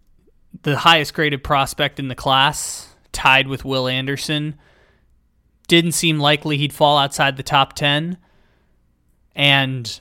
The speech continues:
Arthur Smith is gonna grind his knees to fucking dust. Their offensive line is aight. Their quarterback is not good. They don't want a good quarterback.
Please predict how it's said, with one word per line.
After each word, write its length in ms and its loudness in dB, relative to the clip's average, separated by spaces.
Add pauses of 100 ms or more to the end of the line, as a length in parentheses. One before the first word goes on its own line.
Arthur 360 2
Smith 360 0
is 120 -8
gonna 200 -6
grind 480 0
his 240 0
knees 360 0
to 200 -6
fucking 600 0
dust. 840 0 (800)
Their 160 8
offensive 500 6
line 260 4
is 120 0
aight. 680 0 (280)
Their 120 2
quarterback 640 2
is 160 -4
not 260 0
good. 420 0 (340)
They 140 4
don't 240 4
want 360 0
a 80 0
good 260 0
quarterback. 680 0